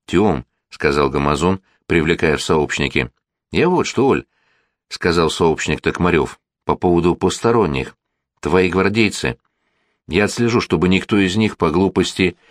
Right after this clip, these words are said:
не сгорел в кавычках. Понахватают они так и так под завязку. Окажись в контейнерах сборки, но...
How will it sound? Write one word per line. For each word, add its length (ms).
не 160
сгорел 440
в 80
кавычках. 600
Понахватают 720
они 160
так 300
и 100
так 260
под 160
завязку. 680
Окажись 500
в 40
контейнерах 580
сборки, 440
но... 260